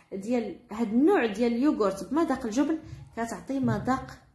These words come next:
واعر بزاف، كنأكد عليها، <laughs> زوين زوين بزاف. تقاسمت معكم كيك بهاد اليوغورت، ودابا هاد المادلين اولا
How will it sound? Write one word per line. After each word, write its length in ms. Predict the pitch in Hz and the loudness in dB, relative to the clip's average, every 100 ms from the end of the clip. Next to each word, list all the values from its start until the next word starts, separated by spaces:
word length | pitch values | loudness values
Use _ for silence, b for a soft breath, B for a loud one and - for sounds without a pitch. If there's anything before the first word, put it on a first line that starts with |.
| _ | _
واعر 500 | 196 214 240 220 180 | -6 0 2 2 0
بزاف، 680 | 208 190 170 165 165 185 - | -2 -4 -4 -2 -2 -2 2
كنأكد 540 | 247 202 262 - 214 | 2 2 -4 -2 -2
عليها، 380 | 160 151 214 233 226 | -2 -4 0 2 2
<laughs> 100 | 202 | 2
زوين 320 | 240 277 208 | 4 4 2
زوين 260 | 196 254 | -2 -2
بزاف. 580 | 214 196 269 320 - - - - | -2 0 0 0 -6 -18 -16 -4
تقاسمت 580 | 208 - 285 294 294 | -4 2 2 2 -2
معكم 420 | 277 254 294 262 277 | 0 0 0 -2 4
كيك 240 | 381 - | 4 4
بهاد 420 | 196 233 233 - | 0 0 0 -2
اليوغورت، 880 | 208 - 196 190 180 175 415 - - b b b - | -4 -4 -4 -2 0 4 4 4 -6 b b b -2
ودابا 540 | 359 254 226 240 240 - | 2 2 2 0 -2 -8
هاد 240 | 208 220 196 | -8 -6 -4
المادلين 600 | 220 208 190 233 240 226 | -2 -2 0 2 2 0
اولا 440 | - 190 196 233 | -4 -4 0 -2